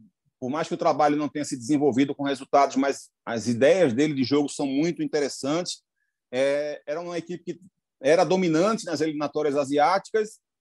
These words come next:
mas que quando enfrenta o Brasil, por exemplo, no amistoso, toma cinco a um, porque ela precisa adaptar o jogo dela, né?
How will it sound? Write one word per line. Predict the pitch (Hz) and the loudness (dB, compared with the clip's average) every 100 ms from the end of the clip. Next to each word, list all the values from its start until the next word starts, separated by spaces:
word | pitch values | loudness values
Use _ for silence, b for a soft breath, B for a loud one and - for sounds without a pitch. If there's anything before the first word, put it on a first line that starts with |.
| _ _ _ _ | _ _ _ _
mas | 147 165 190 - | -6 -2 -2 -4
que | 190 | -2
quando | 202 196 | -2 -2
enfrenta | 196 185 185 185 | -6 -6 -6 -2
o | |
Brasil, | 180 170 135 175 | 0 0 -2 -6
por | 180 170 | -4 -4
exemplo, | 143 160 | -2 -4
no | 160 | -6
amistoso, | 180 170 202 196 | -8 -4 -2 0
toma | 226 226 | -2 -2
cinco | - 226 240 | -6 -4 -4
a | 220 | -2
um, | 160 123 _ _ _ _ - - | 0 -2 _ _ _ _ -14 -8
porque | 160 196 | -2 0
ela | 196 | 0
precisa | 190 185 196 | -2 -6 -2
adaptar | 214 226 - - 220 220 | -2 -2 -4 -6 -4 -4
o | |
jogo | 147 151 135 | -4 -6 -4
dela, | 120 113 101 | -4 -4 -6
né? | 101 113 117 | -10 -8 -8